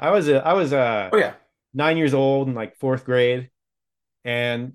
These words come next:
Speaker 1: there was a whole build up because this was a space shuttle mission, and they were gonna, they were gonna send a teacher to space.
Speaker 2: Yep. No, I was,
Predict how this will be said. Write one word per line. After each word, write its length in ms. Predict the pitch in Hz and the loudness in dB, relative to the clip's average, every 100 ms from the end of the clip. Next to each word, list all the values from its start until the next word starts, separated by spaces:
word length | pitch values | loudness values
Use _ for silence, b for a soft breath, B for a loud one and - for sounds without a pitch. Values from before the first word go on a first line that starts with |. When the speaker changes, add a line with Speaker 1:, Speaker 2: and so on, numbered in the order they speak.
| _ | _
Speaker 1:
there 100 | - | -6
was 120 | 131 127 | -4 -4
a 60 | |
whole 140 | 123 127 | -4 -2
build 260 | 131 127 | 0 2
up 160 | 127 127 | 2 0
because 280 | 123 131 113 | -6 -8 -10
this 160 | 123 | -10
was 100 | 123 | -10
a 80 | 117 | -10
space 340 | - - 127 | -8 -6 -6
shuttle 220 | - 131 123 | -4 -2 -2
mission, 680 | 123 123 - 123 120 123 123 _ _ _ _ | -2 -4 -4 -6 -6 -8 -12 _ _ _ _
and 180 | 113 113 | -10 -4
they 120 | 120 | -2
were 80 | 117 | -2
gonna, 260 | 117 117 - | -4 -8 -8
they 100 | - | -6
were 40 | 123 | -4
gonna 140 | 120 | -4
send 240 | 113 131 113 | -6 -6 -6
a 40 | |
teacher 360 | 110 147 135 117 | -6 -6 -4 -6
to 60 | |
space. 560 | 107 - 104 95 - - _ _ - | -6 -6 -6 -6 -18 -20 _ _ -4
Speaker 2:
Yep. 200 | 226 - _ _ _ | -4 -6 _ _ _
No, 120 | 175 | 2
I 100 | 180 | 2
was, 160 | 175 | 2